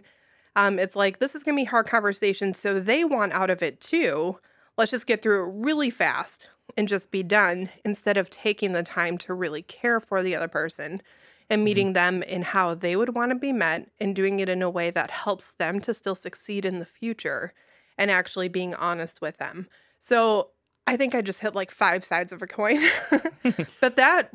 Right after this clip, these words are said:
Speaker 1: I know for me, that was the biggest thing that I not only had to learn, but then I'd have to train my volunteer leaders on.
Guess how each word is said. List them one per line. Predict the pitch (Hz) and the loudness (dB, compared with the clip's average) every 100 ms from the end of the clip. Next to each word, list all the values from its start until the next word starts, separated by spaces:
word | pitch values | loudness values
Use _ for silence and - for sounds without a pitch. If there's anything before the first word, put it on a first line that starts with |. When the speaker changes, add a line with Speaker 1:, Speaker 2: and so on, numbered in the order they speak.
| 208 - | -16 2
Speaker 1:
I | 220 | 4
know | 254 262 | 6 4
for | 202 196 | 4 0
me, | 185 220 285 185 180 | 0 0 0 0 0
that | 185 202 | 2 4
was | 240 254 | 4 2
the | 254 | 0
biggest | 226 214 196 | 0 0 -2
thing | 208 208 | 0 2
that | 190 - | 2 2
I | 202 | 2
not | 240 226 | 4 2
only | 196 190 | 0 0
had | 190 | -2
to | 170 | -2
learn, | 175 190 190 254 302 277 | -4 0 2 2 -2 -2
but | - 202 | -2 0
then | 208 | 2
I'd | 214 | 2
have | 202 214 | 0 -4
to | - | -4
train | - - - 220 226 | -14 -6 0 2 2
my | 185 | 2
volunteer | 175 180 185 180 190 185 | 2 0 0 -4 -4 -2
leaders | 180 160 160 170 | -4 -6 -8 -6
on. | 156 - - | -6 -8 -20